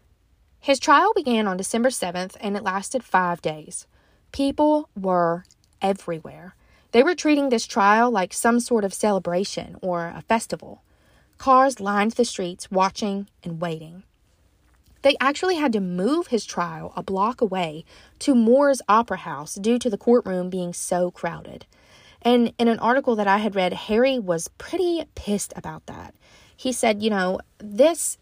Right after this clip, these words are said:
is a place for entertainment, and you're holding my trial here." Like, he was mad that people were happy that he was going to, you know, be convicted. But, buddy, you fucked up, and people just want justice, so.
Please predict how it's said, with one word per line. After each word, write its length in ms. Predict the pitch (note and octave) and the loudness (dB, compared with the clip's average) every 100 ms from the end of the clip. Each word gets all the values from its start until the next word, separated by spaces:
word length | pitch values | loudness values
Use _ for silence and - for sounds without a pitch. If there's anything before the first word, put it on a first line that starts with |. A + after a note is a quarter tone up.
| - | 4
is 320 | A3+ G#3+ G3+ | 6 4 0
a 80 | G3+ | -6
place 360 | - G#3+ G#3+ - | -2 -2 -2 -2
for 120 | G#3 | -4
entertainment, 760 | G3 F#3 D#3+ - G#3 F#3 D#3+ - | -2 -4 -4 -2 -2 -2 -6 -8
and 160 | F#3+ | -6
you're 300 | F#3+ G3+ F#3+ | -2 -2 -2
holding 340 | - G#3+ F#3+ F#3 | -4 -6 -4 -6
my 140 | F#3 | -8
trial 540 | F3 - G3+ G3+ F3+ E3+ | -10 -6 -4 -2 -4 -6
here." 340 | - - - _ - - | -12 -12 -14 _ -16 -6
Like, 100 | D4 | -2
he 80 | D4+ | 2
was 160 | B3+ | 2
mad 600 | G3+ G3+ G#3+ G3+ C#3 D#3+ - | 0 2 2 2 -2 -8 0
that 300 | F3 E3 - | 2 2 0
people 400 | G#3+ G#3 F#3 F3 | -4 0 0 -2
were 160 | E3+ | -6
happy 420 | E3 - G#3 F3+ D#3 | -4 -2 0 -4 -10
that 200 | D#3+ - | -12 -10
he 200 | F#3 F3 | -8 -6
was 220 | E3+ D#3+ | -6 -6
going 340 | E3+ D#3+ D#3+ D#3+ | -6 -6 -8 -8
to, 420 | E3+ D#3+ D#3 D#3 _ _ _ _ _ | -8 -8 -8 -12 _ _ _ _ _
you 100 | G3 | -12
know, 120 | E3+ | -8
be 160 | E3 F#3+ | -4 -4
convicted. 560 | - E3+ A3 - F#2 - _ _ _ _ - | -4 -2 -2 -4 -14 -16 _ _ _ _ 2
But, 240 | A3 G3 - _ _ - | 4 4 -2 _ _ -8
buddy, 540 | F#3+ A3 C4+ C4 - | 4 4 4 0 -10
you 240 | G3+ F#3+ A3 | -8 -2 0
fucked 400 | - C4 - - | 4 2 2 -6
up, 260 | D3 - - _ _ | -6 -10 -20 _ _
and 440 | G#3 G3+ F#3+ F#3+ | -2 0 0 -4
people 280 | F#3+ B3+ A#3+ | -4 -4 -2
just 200 | G#3+ G3+ | -4 -6
want 180 | F3 E3 | -8 -10
justice, 500 | D3 - - - - | -12 -16 -16 -14 -16
so. 380 | - - D#3+ - | -14 -14 -12 -14